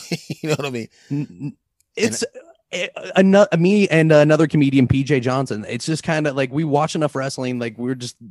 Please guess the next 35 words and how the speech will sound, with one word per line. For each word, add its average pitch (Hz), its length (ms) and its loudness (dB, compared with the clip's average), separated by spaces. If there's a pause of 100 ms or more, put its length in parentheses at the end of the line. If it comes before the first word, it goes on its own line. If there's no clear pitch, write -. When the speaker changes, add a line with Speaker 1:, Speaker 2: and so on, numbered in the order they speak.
Speaker 2:
that's 160 240 -4
kinda 151 300 -2
who 147 180 0
we're 135 160 -2
just 120 160 -4
like, 113 160 -8 (160)
I'd 120 160 -4
rather 135 280 0
be 123 200 -2
that 117 220 -2
aura. 101 420 -2 (400)
And, 120 220 -8
like, 123 160 -10
I've 139 100 -2
wa-, 151 120 4
again, 165 240 4
you've 131 100 4
wa-, 156 140 4
I've 123 140 2
watched 143 280 -2
it 120 100 -8
so 127 180 -2
long, 131 420 0
I 101 80 -4
can 107 400 -6
mimic 127 320 -2
those 110 260 -4
guys 95 320 -6
and 92 180 -12
feel 117 200 -8
like 95 260 -10
that. 90 300 -10 (480)
And 127 140 -2
sometimes 147 420 0
that's 147 320 -4